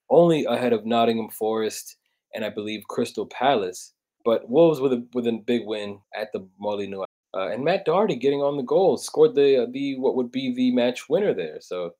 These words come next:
making his return, uh, to Wolves this past, or this past season. Uh, and yeah, getting a match winner against the Blues. So on the nicest, we go, we give, uh, to the Wolves,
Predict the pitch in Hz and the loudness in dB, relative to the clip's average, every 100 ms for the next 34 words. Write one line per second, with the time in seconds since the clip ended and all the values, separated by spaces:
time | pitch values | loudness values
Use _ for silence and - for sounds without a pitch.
0 | _ _ _ _ - 117 127 113 110 - | _ _ _ _ -6 -4 -2 -4 -4 -2
1 | 117 117 117 - _ _ 104 104 - 104 | 0 0 -4 -10 _ _ -8 -8 -8 -6
2 | 104 104 101 95 - - 101 - 104 98 | -2 0 0 -4 -10 -12 -12 -6 -4 -2
3 | 95 - _ - 95 82 _ - 110 - | -4 -10 _ -12 -12 -12 _ -12 -12 -6
4 | 120 123 143 143 - _ _ _ _ _ | -6 -6 -8 -8 -12 _ _ _ _ _
5 | _ - 107 107 104 101 - 107 107 101 | _ -8 -4 -2 0 0 0 -4 -4 -6
6 | 95 - - 143 131 - 127 120 120 120 | -8 -12 -10 -6 -4 -2 0 0 0 -2
7 | 131 123 117 120 - 101 123 160 - - | 0 0 0 -4 -6 -6 -4 -2 -4 -6
8 | 90 90 _ _ _ _ _ - - - | -8 -8 _ _ _ _ _ -18 -16 -6
9 | 127 127 123 139 127 123 - 110 117 101 | -2 0 0 0 -4 -8 -10 -4 -4 -2
10 | 113 120 117 110 - _ - 143 123 131 | -2 -2 0 -4 -8 _ -6 0 0 4
11 | 185 156 - - | 6 4 0 -12